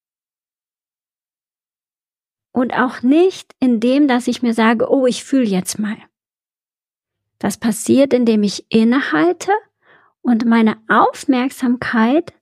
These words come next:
nach innen richte. Indem ich wirklich absinke und mir erlaube, wahrzunehmen, mich darauf einlassen, was gerade in mir los ist.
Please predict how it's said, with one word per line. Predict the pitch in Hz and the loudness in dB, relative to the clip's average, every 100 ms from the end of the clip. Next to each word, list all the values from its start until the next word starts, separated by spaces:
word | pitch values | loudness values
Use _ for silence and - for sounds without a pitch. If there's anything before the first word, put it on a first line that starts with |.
| - | -2
nach | 240 - - - | -2 -2 -10 0
innen | 320 339 302 | 2 4 2
richte. | 208 180 - - - - _ _ _ _ _ _ _ _ - - | 0 -4 -8 -18 -20 -20 _ _ _ _ _ _ _ _ -16 -2
Indem | 254 262 | 0 2
ich | 262 254 | 0 0
wirklich | 302 311 277 - - _ | 0 2 -2 -4 -12 _
absinke | - 320 320 - - 285 294 330 - 349 370 | -2 -2 -2 -14 -2 2 4 2 0 0 0
und | 370 220 226 | 0 -2 0
mir | 226 | -2
erlaube, | - 226 220 220 247 320 339 254 247 370 - _ _ _ _ _ | 0 2 4 4 4 4 2 2 2 0 -2 _ _ _ _ _
wahrzunehmen, | 202 226 233 269 311 - 302 247 208 185 190 - _ _ _ _ _ _ _ | -6 -2 0 -2 -4 -4 -2 0 0 -2 -4 -12 _ _ _ _ _ _ _
mich | 247 247 | -4 -2
darauf | 240 240 233 - - | -2 -2 -2 -6 -2
einlassen, | 220 285 330 320 226 202 - 214 | 0 4 4 4 2 0 -2 -2
was | 220 - | -2 -4
gerade | 214 214 233 247 | -4 -2 0 0
in | 233 | 2
mir | 214 | 2
los | 208 226 302 339 - | 2 4 2 0 -4
ist. | 311 226 - - | -4 -4 -4 -14